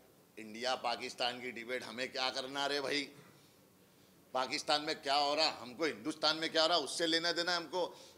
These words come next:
हमारे बच्चों को नौकरी ही नहीं है, हमारे बच्चों को स्कूल नहीं है, अस्पताल नहीं है। बम्बई के अंदर मैंने हॉस्पिटल के लिए काम किया तो मैंने देखा कि महाराष्ट्र के अंदर ऐसे अस्पताल नहीं है जहाँ पे जाए तो आदमी तुरंत इलाज कर पावे। जो गरीब लोग जाते, मरी जाते भाई,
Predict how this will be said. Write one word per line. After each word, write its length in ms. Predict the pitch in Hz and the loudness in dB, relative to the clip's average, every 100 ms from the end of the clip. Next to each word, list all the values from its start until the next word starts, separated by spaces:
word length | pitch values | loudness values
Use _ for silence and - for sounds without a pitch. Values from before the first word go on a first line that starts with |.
| - | -4
हमारे 240 | 135 160 | 2 2
बच्चों 320 | 143 - 170 | 2 0 0
को 100 | 160 | 2
नौकरी 340 | 165 135 156 170 | 0 0 2 2
ही 120 | 180 | 0
नहीं 120 | 185 | 2
है, 80 | 185 | 0
हमारे 260 | 170 175 165 | 2 0 0
बच्चों 280 | 143 170 | -2 -2
को 160 | 170 180 | -2 -2
स्कूल 280 | - 151 180 | -2 -2 0
नहीं 180 | 185 180 | 0 2
है, 60 | |
अस्पताल 520 | 175 - 151 160 175 | 2 2 -2 0 0
नहीं 120 | 185 190 | 0 -2
है। 60 | |
बम्बई 300 | 175 175 185 | -2 0 -2
के 120 | 185 | 0
अंदर 380 | 190 185 185 - - - - - | -2 2 0 -2 -12 -20 -20 -10
मैंने 400 | 143 156 160 185 | -2 0 2 2
हॉस्पिटल 500 | 165 160 170 196 185 | 2 2 0 -2 0
के 80 | 185 | 2
लिए 160 | 196 | 0
काम 300 | 190 170 190 | 0 -2 -2
किया 220 | 180 196 190 | 0 0 2
तो 160 | 196 | 0
मैंने 260 | 190 190 196 | -2 -2 2
देखा 580 | 185 180 196 202 - - - - - - - | 2 4 2 0 -8 -20 -20 -20 -20 -20 6
कि 340 | 196 220 220 180 | 8 10 6 -2
महाराष्ट्र 720 | 170 151 147 165 180 - 202 | 0 4 6 8 6 4 2
के 100 | 214 | 4
अंदर 300 | 208 202 214 | 4 4 2
ऐसे 220 | 196 214 | 4 4
अस्पताल 460 | 208 - 190 190 208 | 2 0 2 2 2
नहीं 100 | 226 | 0
है 100 | 233 | 2
जहाँ 180 | 214 202 | 2 4
पे 140 | 220 | 2
जाए 260 | 185 180 196 | 4 4 4
तो 100 | 220 | 2
आदमी 240 | 196 196 | 0 0
तुरंत 340 | 196 185 214 196 | -2 0 0 2
इलाज 260 | 196 202 | 4 4
कर 140 | 202 190 | 0 -2
पावे। 460 | 196 208 240 262 - - - - | 2 4 2 -2 -16 -20 -20 -20
जो 280 | - 180 214 | -4 4 4
गरीब 340 | 143 175 208 196 | 4 2 2 4
लोग 220 | 220 170 | 2 4
जाते, 320 | 185 185 226 | 4 6 4
मरी 300 | 214 185 254 | 4 0 4
जाते 340 | 247 226 214 196 | 6 6 6 4
भाई, 320 | 143 160 | 4 2